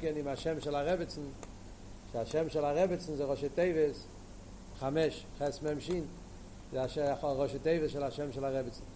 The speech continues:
זה, זה היה בחוב בשבט, תשמ"ח. על כל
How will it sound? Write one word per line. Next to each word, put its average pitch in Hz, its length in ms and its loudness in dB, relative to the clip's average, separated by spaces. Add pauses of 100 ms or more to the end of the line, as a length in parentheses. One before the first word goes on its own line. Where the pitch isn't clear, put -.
(1080)
זה, 147 180 4 (840)
זה 160 500 2
היה 156 360 4
בחוב 151 420 2
בשבט, 151 420 2 (600)
תשמ"ח. 135 480 -2 (4000)
על 117 100 0
כל 190 200 8